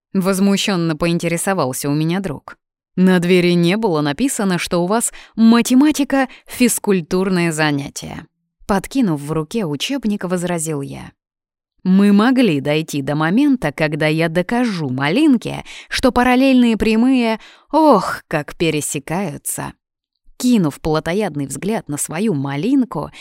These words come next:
сообщил Арт. «Точно по голове часто били», — согласилась Соня и Марина.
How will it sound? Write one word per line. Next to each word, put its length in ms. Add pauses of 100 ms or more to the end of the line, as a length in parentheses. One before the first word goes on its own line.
(180)
сообщил 600
Арт. 440 (880)
«Точно 520
по 120
голове 460
часто 440
били», — 460 (460)
согласилась 800
Соня 340
и 20
Марина. 480